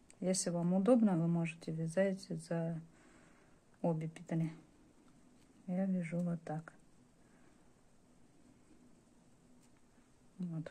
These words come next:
пятый ряд готов. Еще вяжем так два ряда. Провязали семь рядов. Дальше вяжем восьмой ряд.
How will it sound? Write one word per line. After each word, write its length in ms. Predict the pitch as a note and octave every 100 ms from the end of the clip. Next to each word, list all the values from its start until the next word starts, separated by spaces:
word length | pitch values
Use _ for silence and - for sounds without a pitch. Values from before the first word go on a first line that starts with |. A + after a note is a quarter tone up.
| -
пятый 360 | E3 D#3+ D#3+
ряд 260 | D#3+ G#3 - - - - - - - - - F3+
готов. 420 | E3+ D#3+ D#3+ D#3+ - - - - - - - - -
Еще 360 | F3 E3 - G#3+
вяжем 460 | F#3+ F3 E3 E3
так 240 | D#3+ D#3+ -
два 280 | E3 E3+ F3+
ряда. 360 | F#3 D#3+ D#3+ F3+ - - - - - - - - - - - - - - - - _ - - - - - - -
Провязали 580 | F#3+ F#3+ G3+ F#3+ D#3+ E3+
семь 340 | - F#3 F3
рядов. 380 | F3+ F3+ A#3+ C#4 - - - - - - - - _
Дальше 420 | F3+ F#3+ F#3+ -
вяжем 500 | F3+ F3+ E3+ D#3+ E3+
восьмой 500 | E3+ F#3 - G#3+ G3
ряд. 360 | E3 F3+ G#3+